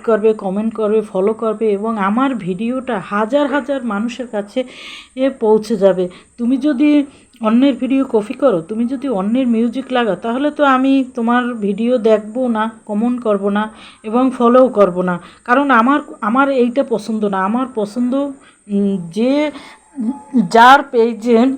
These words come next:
ভিডিও তৈরি করে তার অরিজিনাল কন্টেন্ট থাক-, থাকতে হবে এবং আমার নিজের ফেসটা দেখিয়ে ভিডিও তৈরি করতে হবে। আমার পরিচিতি বাড়াতে হবে, সবাইকে আমাকে চিনতে হবে।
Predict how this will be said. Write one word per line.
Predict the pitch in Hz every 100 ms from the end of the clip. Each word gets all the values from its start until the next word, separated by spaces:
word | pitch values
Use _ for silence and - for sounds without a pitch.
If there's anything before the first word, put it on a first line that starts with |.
| -
ভিডিও | 196 208 226 302
তৈরি | 262 240 254
করে | 269 294 311
তার | 311 226 254
অরিজিনাল | 254 208 233 277 277
কন্টেন্ট | 269 214 226 254 247
থাক-, | 220 214
থাকতে | 214 214 233
হবে | 220 208
এবং | 202 214 269 214 - - - -
আমার | 208 233 285
নিজের | 262 226 208 285 262
ফেসটা | - 233 240 - 294 285
দেখিয়ে | 240 233 - 285 220 240 247 - _
ভিডিও | 196 220 285 302
তৈরি | 262 226 220
করতে | 226 214 196
হবে। | 196
আমার | 202 208 262 277
পরিচিতি | - 247 247 311 320 311 - - _ _ _ _ _ _ -
বাড়াতে | 185 208 220 247
হবে, | 214 196 185 175
সবাইকে | - 220 254 285 277 302
আমাকে | 262 214 233 285
চিনতে | - 262 254 254
হবে। | 214 175 170